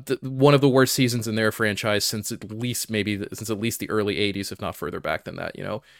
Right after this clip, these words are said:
it really is just the Dodgers who do this year in and year out.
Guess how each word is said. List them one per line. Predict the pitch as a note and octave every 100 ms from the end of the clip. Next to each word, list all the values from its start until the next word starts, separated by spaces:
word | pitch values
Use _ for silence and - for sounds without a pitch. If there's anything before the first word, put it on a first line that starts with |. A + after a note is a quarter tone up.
| _ -
it | D#3+ - A#2+
really | C#3+ C#3+ D#3+ A#2+
is | A#2+ A#2+
just | - A#2+ -
the |
Dodgers | G#2+ G#2+ A2+ A2 G2
who | F#2+
do | A2+
this | E2+ -
year | - G2+ B2+ C#3+
in | B2+ A#2 A2+ -
and | F#2+ G2
year | A2+ A2
out. | G2 G2